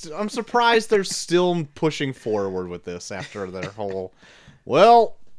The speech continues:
Speaker 1: our heavy hitters are leaving. We mean we have Gall for a little bit. Maybe." <laughs> We'll see how Wonder Woman eighty-four goes. Uh, come on. Come on.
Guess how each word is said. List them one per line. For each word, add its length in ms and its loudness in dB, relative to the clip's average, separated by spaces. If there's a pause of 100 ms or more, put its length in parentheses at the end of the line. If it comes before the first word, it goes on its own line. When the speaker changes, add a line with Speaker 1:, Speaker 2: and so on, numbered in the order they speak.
(240)
Speaker 1:
our 180 0
heavy 300 2
hitters 340 4
are 140 0
leaving. 560 -2 (180)
We 160 -8
mean 220 -2
we 120 0
have 280 2
Gall 400 8
for 220 -2
a 60 4
little 280 2
bit. 300 0 (960)
Maybe." 640 0 (200)
<laughs> 80 -8 (300)
We'll 100 -6
see 240 -2
how 400 6
Wonder 300 -2
Woman 340 -2
eighty-four 680 -4
goes. 600 -6 (1160)
Uh, 420 -6 (880)
come 140 -18
on. 240 -20 (1160)
Come 180 -14
on. 260 -20